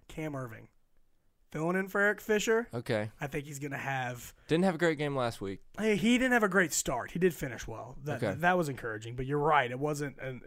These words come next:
Speaker 1: I wanna, I think this week he has an overall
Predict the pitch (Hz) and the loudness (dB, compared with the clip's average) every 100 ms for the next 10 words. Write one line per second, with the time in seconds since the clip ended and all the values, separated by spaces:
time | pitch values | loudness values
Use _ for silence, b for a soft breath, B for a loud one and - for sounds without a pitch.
0 | - 170 208 214 196 170 180 185 180 190 | -2 4 6 4 0 -4 -2 -4 -4 -4
1 | 185 170 139 127 180 190 190 151 151 147 | -2 -2 -2 0 0 2 2 4 2 2
2 | 151 | -2